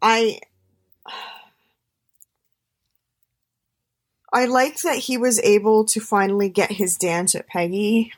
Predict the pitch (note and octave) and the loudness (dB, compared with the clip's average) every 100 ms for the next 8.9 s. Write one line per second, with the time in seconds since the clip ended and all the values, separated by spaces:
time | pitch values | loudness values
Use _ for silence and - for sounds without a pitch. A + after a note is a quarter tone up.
0 | _ - - _ _ _ - F#3+ F#3+ F#3 | _ -20 -20 _ _ _ 0 0 0 0
1 | G3 F#3 F3 F3 F#3 F#3 - F3 E3+ F3 | 2 2 2 0 -6 -6 -4 -2 -2 -2
2 | F3+ G3 _ - F3+ F3 E3 D#3+ D3+ E3+ | -6 -10 _ -6 -2 0 -2 -6 -10 -14
3 | _ _ _ _ _ _ _ _ _ _ | _ _ _ _ _ _ _ _ _ _
4 | _ _ _ - G#3+ A#3 A#3 A3 A#3 B3+ | _ _ _ 0 0 2 2 2 2 2
5 | C#4 C4 A#3 G#3+ F#3 G3 G3 - _ _ | 0 -4 -6 -6 -2 0 0 -2 _ _
6 | _ _ _ _ _ - G#3 G3 - A#3 | _ _ _ _ _ -2 0 0 0 -4
7 | A3+ _ G3+ G3+ G3+ G#3+ G#3 - G3 F3+ | -4 _ 0 0 0 0 0 0 0 -2
8 | F3+ F#3 F3 - D#3 E3+ F3+ - | -4 -6 -8 -2 2 2 -2 -8